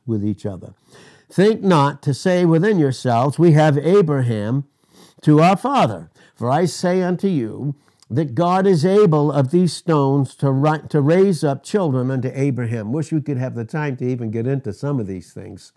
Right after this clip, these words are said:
but I don't wanna stray away from, uh, what it's saying. But remember, okay, it's not the seed of Abraham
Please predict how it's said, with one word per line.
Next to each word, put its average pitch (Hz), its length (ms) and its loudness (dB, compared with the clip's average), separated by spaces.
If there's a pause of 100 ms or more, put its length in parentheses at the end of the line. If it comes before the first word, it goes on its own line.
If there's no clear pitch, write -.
(920)
but 113 200 -6
I 123 120 -4
don't 135 220 0
wanna 120 380 -2
stray 143 420 -4
away 135 320 2
from, 110 400 -4 (500)
uh, 101 180 -8 (880)
what 131 180 0
it's 123 180 -8
saying. 113 460 -6 (340)
But 120 160 -6
remember, 127 580 -2 (840)
okay, 113 400 -4 (340)
it's 139 240 -4
not 185 280 2
the 214 100 2
seed 214 340 0
of 151 120 0
Abraham 139 720 -2